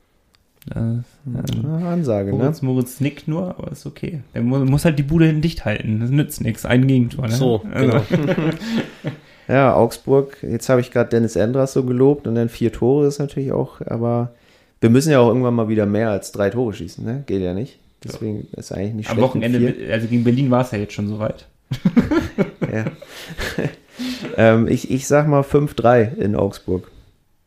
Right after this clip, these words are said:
Speaker 1: Spricht jetzt auch nicht für Endras.
Speaker 2: Nö, aber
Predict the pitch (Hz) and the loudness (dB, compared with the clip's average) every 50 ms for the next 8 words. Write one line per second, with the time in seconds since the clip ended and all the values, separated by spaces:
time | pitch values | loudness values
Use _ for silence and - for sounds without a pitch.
0 | _ _ _ _ _ _ _ _ _ _ _ - - - - - 110 104 120 117 | _ _ _ _ _ _ _ _ _ _ _ -20 -20 -14 -12 -12 -8 -6 -6 -4
1 | - - 120 127 123 113 - - - 123 117 - 110 104 98 101 104 - - - | -4 -2 0 0 0 -2 -2 -2 -2 0 0 0 -2 -4 -4 -6 -8 -10 -14 -20
2 | _ _ _ _ _ _ _ _ _ - - - - 104 107 110 117 123 123 123 | _ _ _ _ _ _ _ _ _ -20 -16 -4 0 4 6 6 8 8 8 6
3 | 123 120 107 107 104 104 101 101 | 6 4 4 4 2 2 2 0